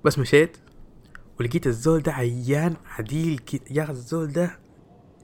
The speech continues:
يا أخي الزول ده عيان عديل كده، ما فاهم يقول لك شنو. يعني ده، يا أخي الزول ده عيان عديل كده، أنت أنا حمشي له. أنت أنا حمشي له. تاني لو،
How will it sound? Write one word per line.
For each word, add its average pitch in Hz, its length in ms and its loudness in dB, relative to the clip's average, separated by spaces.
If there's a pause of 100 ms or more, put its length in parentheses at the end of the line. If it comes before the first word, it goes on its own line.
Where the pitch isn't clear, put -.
(260)
يا 170 100 4
أخي 160 100 0
الزول 147 300 4
ده 165 120 2
عيان 151 680 2
عديل 156 320 4
كده، - 200 2
ما 156 140 2
فاهم 170 240 0
يقول 131 160 -2
لك 120 100 -6
شنو. - 220 -12 (920)
يعني 123 180 -4
ده، 180 200 -2 (260)
يا 175 80 4
أخي 190 120 2
الزول 196 220 8
ده 190 100 4
عيان 170 440 6
عديل 160 260 4
كده، 165 160 4
أنت 156 120 -4
أنا 180 120 0
حمشي 147 220 0
له. 165 220 2 (340)
أنت 160 120 2
أنا 170 100 4
حمشي 135 200 -2
له. 123 160 0
تاني 131 240 0
لو، 127 220 4